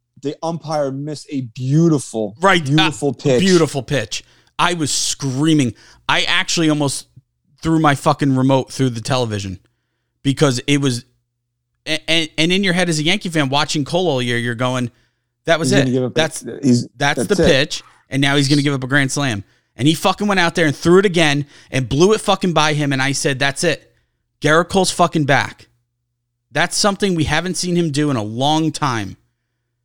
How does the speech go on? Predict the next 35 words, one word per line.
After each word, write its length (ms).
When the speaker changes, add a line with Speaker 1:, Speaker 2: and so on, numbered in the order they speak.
Speaker 2:
And, 320
and 200
from 220
there, 360
I 100
had 180
all 200
the 80
confidence 480
in 40
the 60
world 240
in 100
game 220
four, 580
even 260
though 120
I 80
was 260
a 80
little 260
nervous. 300
I 80
didn't 240
know 180
if 80
the 100
offense 400
was 140
gonna 160
show 280
up 220
because 280
of 60
that 180